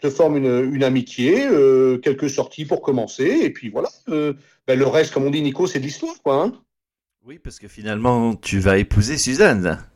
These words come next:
Speaker 1: Ben, tout à fait, tout à fait. Je l'épouse, euh, euh, en mille neuf cent quatre-vingt-quatorze, donc on a vécu un petit peu, euh, euh, des années, euh, ensemble pour, ben, pour voir déjà si on était compatibles l'un à l'autre et puis si on avait,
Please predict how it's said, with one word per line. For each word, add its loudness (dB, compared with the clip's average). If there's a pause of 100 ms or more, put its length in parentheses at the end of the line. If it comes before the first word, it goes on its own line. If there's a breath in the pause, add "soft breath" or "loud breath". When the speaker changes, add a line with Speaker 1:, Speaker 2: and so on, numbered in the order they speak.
(1500)
Speaker 1:
Ben, 4
tout -2
à 2
fait, 2
tout -16
à 2
fait. 2
Je -2
l'épouse, -2
euh, 2 (500 loud breath)
euh, 2
en 2
mille 2
neuf 2
cent 0
quatre-vingt-quatorze, 2
donc -2
on 0
a 2
vécu -4
un -2
petit -14
peu, -12
euh, -4 (420 loud breath)
euh, -12
des -2
années, 2
euh, -2
ensemble 0
pour, -2
ben, 2
pour -8
voir 0
déjà -2
si -12
on -8
était -8
compatibles -2
l'un 2
à 2
l'autre -2
et -2
puis -16
si -10
on 0
avait, 0